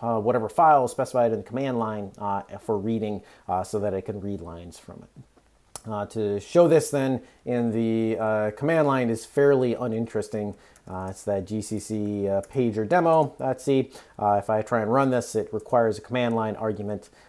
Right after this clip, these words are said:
Uh, so for instance, I could, uh, produce some output here. Uh, like we could, uh, use this, uh, uh, any of these, like multiple writes, uh, dot C is the next, uh, C program that we're gonna use. So here's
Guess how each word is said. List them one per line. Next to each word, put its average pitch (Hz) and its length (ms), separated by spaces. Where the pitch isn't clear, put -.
Uh, 98 300
so 104 560
for 117 180
instance, 110 380
I 110 300
could, 107 840
uh, 101 680
produce 135 500
some 120 560
output 131 380
here. 117 800
Uh, 113 760
like 101 340
we 101 200
could, 98 280
uh, 95 160
use 92 380
this, - 360
uh, 90 340
uh, 87 1080
any 117 200
of 92 80
these, 87 180
like 95 120
multiple 107 420
writes, 95 500
uh, 85 140
dot 78 300
C 78 160
is - 80
the 90 80
next, - 240
uh, 85 100
C 95 220
program 85 460
that 85 140
we're 92 140
gonna 87 140
use. 85 200
So 87 140
here's 92 280